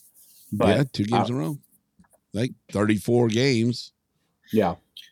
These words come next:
Speaker 3: mean, they went
Speaker 1: Over
Speaker 3: on a pretty
Speaker 1: half the
Speaker 3: hot streak
Speaker 1: wins.
Speaker 3: for a while. Um, I'm gonna go back to this one.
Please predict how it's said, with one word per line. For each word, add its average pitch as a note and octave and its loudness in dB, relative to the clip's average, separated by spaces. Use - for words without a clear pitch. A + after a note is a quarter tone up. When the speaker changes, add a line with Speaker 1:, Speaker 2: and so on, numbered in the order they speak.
Speaker 3:
mean, B2+ 2
they D3 4
went D3 6
Speaker 1:
Over A2+ 4
Speaker 3:
on G#2+ 2
a - 4
pretty G#2 6
Speaker 1:
half F#2 2
the G2 6
Speaker 3:
hot G2 4
streak G2 4
Speaker 1:
wins. F2+ -2
Speaker 3:
for G2+ 2
a - 2
while. F#2 4
Um, A2 6
I'm C3+ 2
gonna D3 4
go C#3 8
back A#2 4
to - -4
this F#2+ 4
one. F2 0